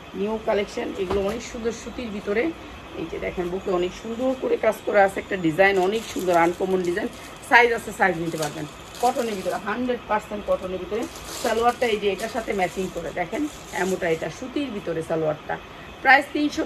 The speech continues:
পঞ্চাশ। যারা এক পিস দুই পিস নেবেন তাদের জন্য হচ্ছে গিয়ে চারশো পঞ্চাশ, চারশো পঞ্চাশ। এই যে আজকে একজন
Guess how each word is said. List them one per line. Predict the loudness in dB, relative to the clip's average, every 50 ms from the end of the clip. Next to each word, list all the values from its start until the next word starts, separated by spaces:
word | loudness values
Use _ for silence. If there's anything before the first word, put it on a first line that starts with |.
| -4 -4
পঞ্চাশ। | -4 -4 -2 0 2 2 2 2 -2 -10 -14 -16 -16 -10 -6 -2 0
যারা | 4 6 6 6
এক | 4 0
পিস | -6 -8 -6 -6
দুই | -6 -6 -6
পিস | -8 -8 -4 -4
নেবেন | -2 -2 -2 -4 -2
তাদের | -2 -2 0 -2 -4
জন্য | -4 -4 -4 -4 -4
হচ্ছে | -4 -6 -8 -2 2
গিয়ে | 2 2 2 0
চারশো | -2 -2 -2 -6 -8 -8 -8 -6 -6
পঞ্চাশ, | -6 -6 -6 -8 -10 -12 -12 -14 -14 -16 -16 -16 -16 -16 -16 -16 -16 -10 -6
চারশো | -6 -4 -4 -2 0 0 0 0 -2
পঞ্চাশ। | -4 -4 -4 -6 -8 -8 -8 -8 -8
এই | -6 -4
যে | -4 -2 -2
আজকে | -2 -4 -2 -2 -2 -2
একজন | 0 -2 0